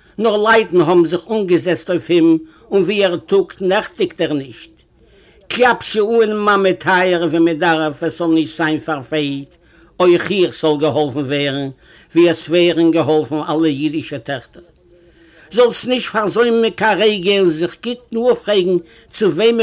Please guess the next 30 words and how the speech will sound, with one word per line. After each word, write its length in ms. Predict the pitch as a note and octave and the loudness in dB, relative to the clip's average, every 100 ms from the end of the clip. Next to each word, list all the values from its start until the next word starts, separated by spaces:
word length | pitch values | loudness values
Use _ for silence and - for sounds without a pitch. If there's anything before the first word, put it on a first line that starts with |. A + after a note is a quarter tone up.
| G#3 | 0
מען 160 | G3 | -2
דארף, 380 | D#3+ G#3+ G#3+ F#3+ | 2 0 0 -6
און 80 | G#3+ | -6
זאל's 360 | F3+ G3 - | -6 -8 -8
נישט 340 | A3+ A#3 - - | -12 -12 -16 -4
דא 140 | A3 F#3 | -2 -2
וועגגיין, 640 | G#3+ A3 A3 G#3+ A3 G3+ E3+ | -2 -2 -2 -2 -4 -6 -6
ביז 220 | A3 G3+ | -6 -4
מען 180 | A3 G#3 | -6 -4
וועט 260 | G#3+ G#3 | -6 -8
איר 160 | G#3 G3 | -12 -14
צוזאגן, 640 | - A3+ G#3 F#3+ G3 G#3 F#3+ _ - - | -10 -8 -6 -4 -2 -2 -4 _ -20 -8
אז 200 | G3 D#3 | -4 -2
איך 180 | F3+ F3 - | -2 -4 -2
בין 340 | G3+ G3+ G3 | 0 2 0
געהאלפן 500 | F#3 E3+ A3 G3+ D3 | 0 2 2 0 0
געווארן. 380 | D#3 C3+ B2+ F#2+ G#2 _ _ _ _ _ _ _ _ _ _ | 0 0 -4 -10 -18 _ _ _ _ _ _ _ _ _ _
וואס 220 | G#3+ A3+ - | 0 0 0
געדענקע 580 | G#3+ F3+ F3+ E3+ E3 | 0 2 2 2 0
אלעס, 220 | F3+ F3+ F#3 | 0 -2 -4
וואס 180 | F3+ | -4
איך 180 | G#3 - | -4 -6
זאג 180 | A3 F#3 | -6 -4
דיר? 400 | E3+ A#3 C4 C#4+ C4 _ _ _ _ _ _ _ _ _ _ | -4 -2 -4 -6 -14 _ _ _ _ _ _ _ _ _ _
נאכער 400 | E3 F#3 F3 D3+ | 0 2 0 -2
האט 100 | D#3+ | -4
זיך 240 | - C#3+ | -6 -10
נאך 180 | C#3 B2 - | -10 -12 -6
גוט 540 | E3+ A#3 G#3+ G#3 - | -2 0 2 0 -2
אויסגעוויינט. 920 | F#3 F#3+ - F#3 E3+ F3 E3+ E3+ D#3+ | -2 -2 -4 -2 0 2 4 4 0